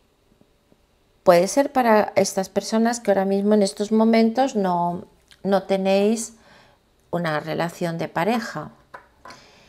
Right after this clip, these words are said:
Esta persona tú, mm, tienes como contacto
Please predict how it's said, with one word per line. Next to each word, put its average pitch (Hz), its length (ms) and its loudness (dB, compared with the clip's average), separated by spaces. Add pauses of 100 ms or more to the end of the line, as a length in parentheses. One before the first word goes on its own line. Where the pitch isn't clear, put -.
(260)
Esta 349 320 2
persona 311 580 0
tú, 285 400 2 (200)
mm, 208 640 2 (540)
tienes 254 380 0
como 196 500 0
contacto 294 1160 2